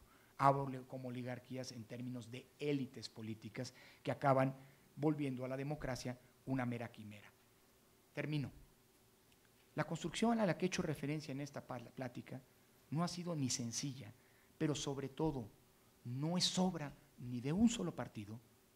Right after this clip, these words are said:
ni de una sola fuerza política, ni de un solo hombre. La construcción democrática ha sido el resultado de una lucha de generaciones,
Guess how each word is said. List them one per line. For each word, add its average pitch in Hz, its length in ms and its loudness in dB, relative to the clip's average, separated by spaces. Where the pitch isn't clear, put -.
ni 127 260 4
de 156 160 6
una 240 300 6
sola 160 200 -2
fuerza 135 300 -4
política, 110 480 -6
ni 127 180 -2
de 113 120 0
un 123 180 2
solo 123 280 0
hombre. 110 340 -4
La 139 160 0
construcción 139 540 0
democrática 127 800 0
ha 170 140 6
sido 175 320 4
el 147 60 -2
resultado 147 800 4
de 120 160 0
una 156 220 2
lucha 160 320 0
de 135 120 -4
generaciones, 131 920 0